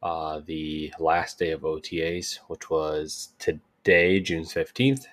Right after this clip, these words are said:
Episode obviously is coming out June sixteenth, but this was obviously the day before. Um, and then I will be handling any questions from the fans regarding O T As, regarding whatever,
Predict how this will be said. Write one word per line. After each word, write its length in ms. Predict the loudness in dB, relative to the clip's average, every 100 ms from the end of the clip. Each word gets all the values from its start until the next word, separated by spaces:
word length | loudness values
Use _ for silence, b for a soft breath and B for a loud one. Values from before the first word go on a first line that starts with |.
| _ _ _ _ -18
Episode 240 | -10 -4
obviously 300 | -4 -4 -10
is 80 | -12
coming 220 | -6 -4
out 100 | -4
June 200 | -8 -8
sixteenth, 520 | -6 -4 -6 -6 -6 -6 -4
but 220 | -2 -4 B B B B B _ -8
this 200 | -6 -4
was 100 | -6
obviously 400 | -8 -8 -10 -8
the 160 | -8
day 140 | -2 0
before. 460 | 0 8 10 10 -2 b b b 2
Um, 240 | 4 4
and 120 | 0
then 160 | 0 0
I 140 | 2
will 140 | 2 2
be 100 | 0
handling 680 | 0 0 2 2 0 -4
any 200 | -4 -6
questions 420 | 2 2 2 -2
from 140 | 2 2
the 80 | 8
fans 420 | 8 8 6 -4 -8
regarding 540 | 4 6 8 4 4
O 100 | 2
T 180 | 2 4
As, 260 | 4 4 2
regarding 300 | 2 2 4
whatever, 460 | 4 4 4 -2